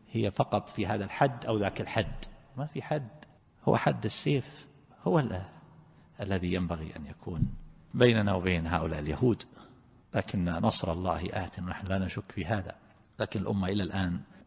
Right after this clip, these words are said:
ما تهيأت لهذا النصر ولا استكملت أسبابه، ولا لا نقول هذا والله لا تكثرا، ولا نقوله من باب التفاؤل الذي لا يبنى على أساس، أن والله أقوله وكأ-، وأعظم من، من،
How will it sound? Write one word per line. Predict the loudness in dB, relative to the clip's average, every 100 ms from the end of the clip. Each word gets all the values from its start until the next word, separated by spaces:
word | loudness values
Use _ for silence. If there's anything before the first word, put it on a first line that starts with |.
| _
ما | -2 0
تهيأت | 0 -2 -2 -4 -6 -4
لهذا | -2 0 0
النصر | -2 -2 -4 -8 -18 -20 -20 -16 -4
ولا | -2
استكملت | -2 -4 -4 -2 -2 -4 -4
أسبابه، | -4 -2 0 0
ولا | 0 2
لا | 0 0
نقول | -2 0 0
هذا | 0 0
والله | 0 0 -2 -4
لا | -8 -10 -8
تكثرا، | -2 2 2 4 4 6 4
ولا | 2 2
نقوله | 0 2 2 2 2 -2 -8 -18 -20 _ -6
من | 0 4
باب | 6 4 2
التفاؤل | -2 -2 4 6 6 4 2
الذي | 2 2 4
لا | 6
يبنى | 6 4
على | 4 4 4
أساس، | 2 0 0 -4
أن | -2 0
والله | 2 4 4 6 4
أقوله | 2 2 4 4
وكأ-، | 4 2 2 0 0 -2
وأعظم | 0 4 6 8 8
من، | 8 6
من، | 6 6